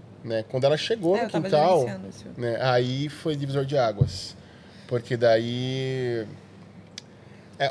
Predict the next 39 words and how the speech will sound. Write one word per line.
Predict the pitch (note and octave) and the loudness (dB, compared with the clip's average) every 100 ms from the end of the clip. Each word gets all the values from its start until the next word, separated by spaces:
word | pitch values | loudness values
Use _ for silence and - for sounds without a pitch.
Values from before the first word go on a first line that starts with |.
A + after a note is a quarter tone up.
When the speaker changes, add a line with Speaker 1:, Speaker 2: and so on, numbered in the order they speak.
| - | 2
Speaker 1:
homem | F3 F3+ | 2 4
diferente | E3 D#3+ D#3 | 2 0 -2
de | C#3+ | 0
mulher, | A2 G#2+ | 2 2
né, | A2 | 0
cara? | F#2+ G#2 | -6 -4
Mulher, | A#2+ C3 | 2 2
se | - | 2
você | C#3+ | 2
der | |
uma | C#3+ | 2
tarefa | C#3 C3 B2+ | 4 4 2
pra | B2+ B2 | 4 4
ela, | C3+ | 6
ela | C#3+ | 4
não | D3 | 4
vai | C3+ | 2
dormir | C3+ B2+ | 2 -2
enquanto | C3+ C#3+ | -2 -4
não | D#3+ | -4
fizer | C#3+ | -2
aquela | D3 D3+ | 0 2
tarefa, | D#3+ A2 F#2+ F#2+ | 2 2 0 -8
cara. | - - | -18 -10
E | A#2 | -2
ela | A#2 | -2
faz | A#2 B2+ C3 - - - - - - - B2+ | 0 0 0 -6 -18 -20 -20 -20 -20 -16 -14
com | - B2+ | -8 -4
muita | C3+ C#3 | -4 -4
perfeição, | C#3 C3+ D#3 - G2 A2 C3+ | -6 -6 -8 -8 -12 -12 -12
né? | A2 - - - | -12 -12 -20 -4
O | B2 | 0
homem | C3+ | 0
fala | C3+ C#3 | 2 0
assim: | C3 C3 A#2+ | 0 -6 -4
"Amanhã | A#2+ C3+ | -2 -2
eu | |
faço", | C#3 - - - - - - | -4 -10 -16 -18 -18 -20 -18
né? | G2+ F#2+ | -12 -12